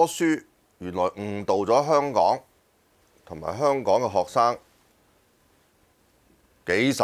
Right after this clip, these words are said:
年，就認為呢要撥亂反正，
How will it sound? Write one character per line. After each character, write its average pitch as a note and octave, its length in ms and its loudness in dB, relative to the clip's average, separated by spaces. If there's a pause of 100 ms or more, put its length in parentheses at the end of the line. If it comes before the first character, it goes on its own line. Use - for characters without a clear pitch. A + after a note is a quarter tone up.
(120)
年， D2 180 -10 (1400)
就 G#2+ 120 2
認 G#2 180 0
為 E2 160 2
呢 B2 140 4
要 A2+ 180 -2
撥 - 220 -10
亂 F#2 200 -8
反 F#2 240 -2
正， G2 260 -2